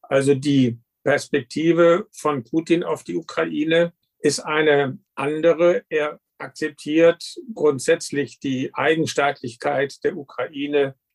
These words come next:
bis heute nicht. Nun kann man, wie schon gesagt wurde, über diese Krise sehr viel lesen. Und ich finde es immer wichtig, dass man da die Orientierung nicht verliert, dass man irgendwie weiß, wohin man die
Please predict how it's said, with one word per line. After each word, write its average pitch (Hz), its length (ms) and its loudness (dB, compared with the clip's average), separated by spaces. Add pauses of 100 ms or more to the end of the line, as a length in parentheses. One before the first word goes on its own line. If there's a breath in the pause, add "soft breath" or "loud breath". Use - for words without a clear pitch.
bis - 260 0
heute 123 580 2
nicht. - 640 -8 (340)
Nun 143 160 -2
kann 208 180 0
man, 185 340 0 (140)
wie 160 120 -4
schon 165 240 -2
gesagt 131 380 -4
wurde, 175 260 2
über 170 300 0
diese 151 300 -8
Krise 156 640 2 (120)
sehr 156 260 0
viel 147 200 -2
lesen. 175 760 0
Und 151 480 -8 (100)
ich - 200 -10
finde 190 220 2
es 160 100 -2
immer 170 280 0
wichtig, 175 600 -2 (180)
dass 156 240 0
man 156 480 -4 (180)
da 143 140 -2
die 156 120 -4
Orientierung 165 680 2
nicht 135 200 -10
verliert, 139 540 -4
dass 147 160 -8
man 156 180 -10
irgendwie 147 360 -2
weiß, 139 360 -2
wohin 147 220 -6
man 147 240 -6
die 127 300 -6